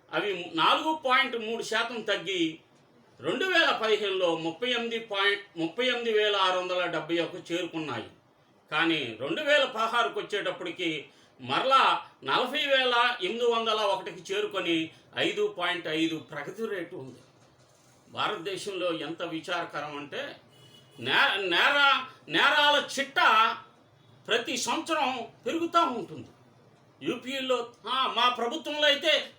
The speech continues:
చాలా తక్కువగా ఉందండి, మేము చాలా సక్రమంగా పరిపాలించామని" చెప్పుకుంటూ ఉంటారు.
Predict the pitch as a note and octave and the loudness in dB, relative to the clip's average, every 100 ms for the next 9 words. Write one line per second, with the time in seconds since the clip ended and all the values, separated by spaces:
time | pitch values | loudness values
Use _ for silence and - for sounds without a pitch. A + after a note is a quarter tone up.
0 | A#3 C#4+ D4 C4 B3 D4+ D4+ C4+ C4+ C4 | 2 4 4 0 -2 -4 -4 -2 -2 -2
1 | C4 B3 B3 A#3+ - - F3 D4 C#4+ C4 | -2 0 -2 -4 -20 -6 -2 0 0 -4
2 | - A3+ C4 C4+ - A#3 G#3 D4 D4+ D4+ | -2 2 4 4 2 -2 -2 -2 0 2
3 | D4+ C4+ C#4 C4+ C#4+ C4+ B3+ C4+ B3 A#3+ | 2 2 0 0 0 0 0 0 -2 -6
4 | A3+ A3+ G3 F3+ B2+ A#2 - | -8 -10 -10 -8 -10 -12 -20